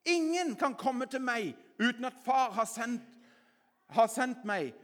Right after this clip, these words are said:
drar ham, og jeg skal reise ham opp på den siste dag. Det står skrevet hos profeten, alle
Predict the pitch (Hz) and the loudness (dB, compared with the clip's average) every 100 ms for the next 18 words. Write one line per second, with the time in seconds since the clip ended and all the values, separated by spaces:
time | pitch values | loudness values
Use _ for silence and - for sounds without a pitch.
0 | - 139 175 240 220 190 165 127 - 156 | -20 -2 4 6 4 0 -4 -4 -6 -2
1 | 214 226 220 196 254 226 254 247 254 - | 0 0 -4 0 0 0 -4 -4 -8 -10
2 | - _ _ 220 233 240 226 226 220 214 | -20 _ _ -4 -4 -6 -8 -4 -2 -2
3 | 170 - - _ _ _ _ _ _ _ | -4 -16 -20 _ _ _ _ _ _ _
4 | 220 226 254 - 285 277 277 277 - 247 | -4 -2 -4 2 4 4 2 -2 -4 -8
5 | 262 254 247 254 190 - 262 285 269 294 | -2 -2 -2 -6 -12 -4 0 0 0 -2